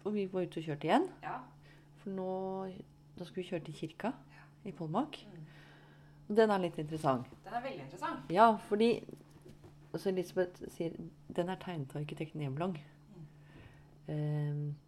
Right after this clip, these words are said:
Speaker 1: og arkitekt Neblang, han var dansk.
Speaker 2: Og så sier Elisabeth, «Ja, vet du hvem det er?» spør hun deg.
Speaker 1: Ja.
Speaker 2: <laughs> Om du vet.
Speaker 1: Og det vet jeg jo. <laughs> Selvfølgelig vet jeg det.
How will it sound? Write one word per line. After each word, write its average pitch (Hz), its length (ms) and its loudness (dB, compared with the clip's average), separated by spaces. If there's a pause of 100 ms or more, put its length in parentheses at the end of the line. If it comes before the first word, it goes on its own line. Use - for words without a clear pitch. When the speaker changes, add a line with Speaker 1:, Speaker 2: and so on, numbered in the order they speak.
(560)
Speaker 1:
og 151 100 -4
arkitekt 151 420 -6
Neblang, 139 440 0 (160)
han 139 160 -6
var 135 100 -2
dansk. 185 460 -4 (400)
Speaker 2:
Og 202 100 -20
så 190 80 -16
sier 190 160 -10
Elisabeth, 170 300 -12 (220)
«Ja, 208 180 -8
vet 175 180 -8
du 170 80 -16
hvem 180 140 -10
det 202 80 -6
er?» 233 160 -2
spør 190 240 -12
hun 180 80 -10
deg. 160 540 -6
Speaker 1:
Ja. 160 220 6 (460)
Speaker 2:
<laughs> 175 480 -6
Om 214 120 -8
du 254 60 -8
vet. 269 420 0
Speaker 1:
Og 202 120 -2
det 214 140 8
vet 160 200 4
jeg 190 120 8
jo. 233 80 12 (260)
<laughs> 190 280 8
Selvfølgelig 202 480 6
vet 175 200 6
jeg 208 100 8
det. 240 100 12